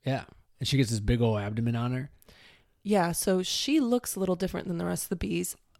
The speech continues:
Speaker 2: Growing up, I always thought a queen bee was just, like, like, couldn't even walk. It was just a fat little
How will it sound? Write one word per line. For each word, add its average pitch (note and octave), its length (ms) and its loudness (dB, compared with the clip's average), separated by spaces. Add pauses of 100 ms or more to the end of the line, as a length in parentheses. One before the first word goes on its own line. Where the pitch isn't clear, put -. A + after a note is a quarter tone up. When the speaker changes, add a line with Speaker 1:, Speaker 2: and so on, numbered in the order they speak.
(140)
Speaker 2:
Growing B3+ 300 2
up, A#3+ 180 -2
I G#3 80 -2
always G3+ 220 2
thought G3 160 -4
a F3 60 -6
queen F3+ 260 -4
bee F3 140 -4
was E3+ 180 -4
just, - 160 -6
like, E3+ 220 -4 (320)
like, - 160 -4
couldn't F#3+ 200 0
even E3+ 240 -2
walk. F3 360 -2
It - 80 -6
was F3+ 100 -6
just - 160 -6
a F3 40 -6
fat - 280 -2
little E3+ 380 -4